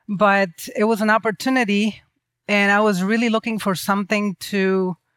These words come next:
prove my caregiver wrong because he told me that I would never amount to anything, that I would die in prison and with aids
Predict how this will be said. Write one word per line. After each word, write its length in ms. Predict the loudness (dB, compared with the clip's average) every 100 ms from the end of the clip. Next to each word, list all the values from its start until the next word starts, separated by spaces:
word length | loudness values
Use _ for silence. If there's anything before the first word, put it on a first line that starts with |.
| _ _ _ _ _ -4
prove 260 | 0 2 2
my 240 | 2 2
caregiver 640 | 0 2 2 2 0 0
wrong 460 | 0 2 2 0 -4
because 380 | -6 -2 -2 -2
he 100 | -4
told 260 | -2 -2
me 100 | 0 0
that 140 | 0
I 140 | 0 0
would 80 |
never 220 | 0 2 2
amount 320 | 2 -2 -2
to 100 | -2
anything, 480 | -2 -2 -2 -2 0
that 120 | 2
I 100 | 0
would 180 | 0 0
die 120 | 0
in 140 | 0
prison 360 | -2 -2 0 0
and 120 | -2
with 120 | -4 -2
aids 520 | 0 0 -2 -4 -10